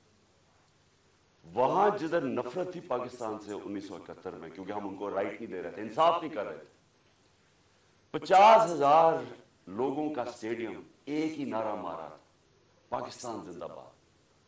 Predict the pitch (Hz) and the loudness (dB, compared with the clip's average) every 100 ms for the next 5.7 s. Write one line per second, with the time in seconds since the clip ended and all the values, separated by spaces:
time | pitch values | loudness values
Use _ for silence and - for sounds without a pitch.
0 | - 147 127 - 98 87 73 69 - - | -8 -8 -10 -12 -12 -12 -16 -18 -18 -20
1 | _ _ _ _ _ _ _ _ _ _ | _ _ _ _ _ _ _ _ _ _
2 | _ _ 110 160 196 220 226 214 208 196 | _ _ -2 2 2 2 -2 -2 -2 -2
3 | 170 139 196 202 165 135 151 156 127 123 | -4 -4 -2 -2 -2 2 2 2 0 -2
4 | 151 147 139 143 135 127 113 123 120 - | -6 -6 -4 -2 -2 -4 -4 -4 -4 -8
5 | 107 104 113 113 82 76 | -8 -4 -6 -6 -12 -18